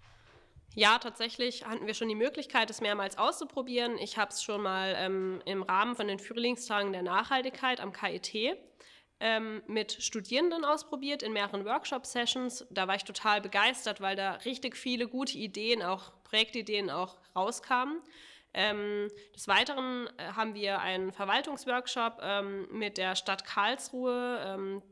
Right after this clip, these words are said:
die hatten ja das Korridor-Thema Grüne Stadt. Und da haben wir im Mai zweitausendneunzehn diesen Verwaltungsworkshop durchgeführt und da waren verschiedene Akteure aus unterschiedlichen Dienststellen,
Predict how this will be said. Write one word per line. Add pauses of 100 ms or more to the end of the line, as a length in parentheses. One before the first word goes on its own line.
(200)
die
hatten
ja
das
Korridor-Thema
Grüne
Stadt. (460)
Und
da
haben
wir
im
Mai
zweitausendneunzehn
diesen
Verwaltungsworkshop
durchgeführt
und
da
waren
verschiedene
Akteure
aus
unterschiedlichen
Dienststellen,